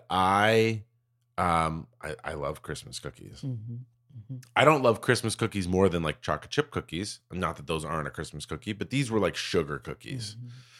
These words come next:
Speaker 1: And, um,
Speaker 2: Did you, were you there for the preparation of the cookies?
Speaker 1: I wasn't, I don't think. I
Speaker 2: Mm-hmm.
Speaker 1: think they were made when we arrived.
Speaker 2: Mm-hmm.
Speaker 1: And so I was looking at these as arrival presents.
Speaker 2: Mm, mm-hmm,
Speaker 1: Yeah.
Speaker 2: mm-hmm.
Speaker 1: And, oh, just also to be clear, over the course of,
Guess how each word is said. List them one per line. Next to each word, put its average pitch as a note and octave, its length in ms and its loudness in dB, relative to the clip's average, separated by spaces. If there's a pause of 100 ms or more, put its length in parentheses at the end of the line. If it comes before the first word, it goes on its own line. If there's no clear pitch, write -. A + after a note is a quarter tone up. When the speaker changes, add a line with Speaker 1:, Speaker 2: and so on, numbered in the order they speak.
(680)
Speaker 1:
And, F#2+ 640 2
um, D#2+ 460 2 (260)
Speaker 2:
Did G3+ 240 2
you, A3+ 260 2
were G3 220 4
you G3 240 4
there F3+ 300 8
for G3 120 0
the F3 100 2
preparation D#3+ 680 2
of A#2 100 -2
the B2 80 -6
cookies? A2+ 240 -6
Speaker 1:
I G#2+ 140 8
wasn't, G#2 400 8
I D2 60 0
don't C#2+ 200 -8
think. C#2 200 -12 (160)
I D3+ 60 -4
Speaker 2:
Mm-hmm. B2 180 -2
Speaker 1:
think A2 160 -2
they G2 100 6
were F#2+ 140 4
made F#2 320 4
when F2+ 100 2
we E2+ 100 0
arrived. C#2 600 2
Speaker 2:
Mm-hmm. B2+ 260 -6
Speaker 1:
And A2 100 2
so C3 140 8
I C#3 220 10
was C#3 180 6
looking A2 240 2
at F#2 120 0
these F#2+ 200 0
as E2+ 140 4
arrival D#2 360 2
presents. A#1+ 540 -8 (300)
Speaker 2:
Mm, D#3 760 0
mm-hmm, B2 320 -2
Speaker 1:
Yeah. D#2+ 180 0
Speaker 2:
mm-hmm. A#2 320 -4 (100)
Speaker 1:
And, C3 180 6
oh, D#3 220 10
just C#3 280 4
also C3+ 280 8
to A#2+ 160 2
be A2+ 100 0
clear, F#2 400 2
over A#2 320 6
the G#2+ 120 4
course G#2+ 500 4
of, F2 500 2